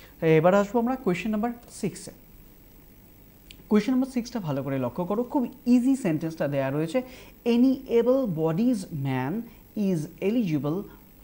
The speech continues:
for the job"। মানে এটা হচ্ছে কোনো,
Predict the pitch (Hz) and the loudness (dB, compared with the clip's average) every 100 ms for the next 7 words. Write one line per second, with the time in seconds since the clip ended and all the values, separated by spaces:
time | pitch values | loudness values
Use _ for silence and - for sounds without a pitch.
0 | - 160 165 180 143 147 143 - - 147 | -4 -2 0 -2 -2 -4 -4 -8 -12 -10
1 | 143 - - - - - 185 214 220 247 | -10 -12 -18 -20 -10 -6 -4 -4 -6 -8
2 | 240 - - 208 208 | -8 -18 -4 -2 -2